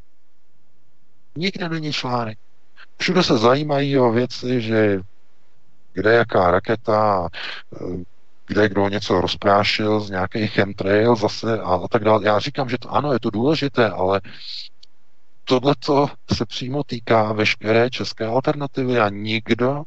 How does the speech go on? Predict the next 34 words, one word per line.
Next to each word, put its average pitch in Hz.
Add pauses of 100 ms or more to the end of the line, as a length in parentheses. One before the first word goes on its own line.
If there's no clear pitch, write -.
se -
k -
tomu 123
nevyjadřuje. 135 (1300)
Takže -
buď 98
jim 151
to 127
nevychá-, 101 (100)
buď 101
jim 139
to 110
nedochází 95
ještě 101
pořád, 123
ono 95
jim 95
to 98
brzy 95
dojde 120
samozřejmě, 82 (320)
ale 90
buď 98
jim 143
to 123
nedochází, 127
anebo 135 (2000)
já 113
nevím, 110
no. 80 (560)
Potom -
je 101
ještě 104
to -